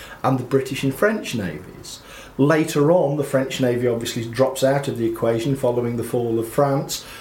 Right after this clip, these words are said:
And then we have a battle which is being fought by the Royal Navy against the forces of the Germans and also the Italians.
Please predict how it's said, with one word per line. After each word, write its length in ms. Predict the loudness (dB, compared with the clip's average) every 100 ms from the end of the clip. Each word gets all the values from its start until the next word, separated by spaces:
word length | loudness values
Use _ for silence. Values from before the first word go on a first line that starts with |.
| -4
And 140 | 2 4
then 160 | 4
we 80 | 2
have 200 | 2 2
a 60 | 2
battle 320 | 2 0 -2
which 160 | -2
is 100 | -2
being 340 | -4 2 2 2
fought 260 | 2 2
by 140 | 4 2
the 120 | 2
Royal 380 | 4 4 6 4
Navy 540 | 4 2 2 2 0 -8 -14 -4
against 400 | 2 2 2 -4
the 60 |
forces 560 | 0 4 4 2 -2 2
of 320 | 4 4 0 -12 -20 -20 -10
the 280 | 2 2 2
Germans 800 | 2 4 6 4 2 0 -2 -6 -10 0
and 180 | 2
also 380 | 2 0 2 2
the 160 | 2 0
Italians. 880 | 0 2 2 2 0 -2 -8 -12